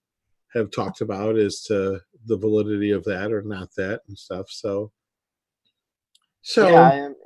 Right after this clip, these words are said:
Speaker 2: yeah, I mean, I think all of that's pretty, and keep in mind too, guys, that this is more geared not just to D Js. This is to the industry at large. So when they say photos of your work, I mean, you're talking about not just D J stuff,
Speaker 1: Mm-hmm.
Speaker 2: but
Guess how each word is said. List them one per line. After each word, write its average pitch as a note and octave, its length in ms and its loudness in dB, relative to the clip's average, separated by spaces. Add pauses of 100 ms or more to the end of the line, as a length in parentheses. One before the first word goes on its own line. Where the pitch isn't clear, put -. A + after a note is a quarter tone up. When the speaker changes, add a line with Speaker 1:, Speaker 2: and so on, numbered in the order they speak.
(280)
Speaker 2:
yeah, C#3 180 0
I - 20 0
mean, A#2 200 -4
I A#2+ 120 0
think A#2 220 -6
all A2 240 2
of G#2 80 -4
that's - 400 -2 (160)
pretty, A2 400 2 (160)
and D#3 320 4
keep G#3 160 2
in D#3+ 100 6
mind C3+ 280 6
too, A2+ 300 4
guys, G#2 360 6
that F#2+ 120 -14
this C3 220 2
is G#2+ 280 0
more G#2+ 580 2 (300)
geared A2+ 440 4
not A#2+ 320 2
just A#2 240 0
to G#2 100 2
D G2+ 240 -2
Js. F#2 300 -2
This A2 220 -4
is G#2 180 -4
to A#2 140 -2
the G2+ 240 0
industry G#2 380 -2
at D#2 100 -2
large. F#2 440 -2
So G2 120 4
when G#2 120 -2
they A2 120 2
say A#2+ 220 4
photos A#2 400 6
of G2 120 0
your G2+ 140 2
work, C#3 240 6
I - 20 6
mean, A2+ 140 0
you're A2+ 80 2
talking G#2+ 320 4
about G2+ 240 4
not G#2+ 160 4
just F#2+ 200 -4
D C3+ 180 2
J G#2+ 200 2
stuff, G2+ 280 2
Speaker 1:
Mm-hmm. - 60 -12
Speaker 2:
but F#2+ 140 0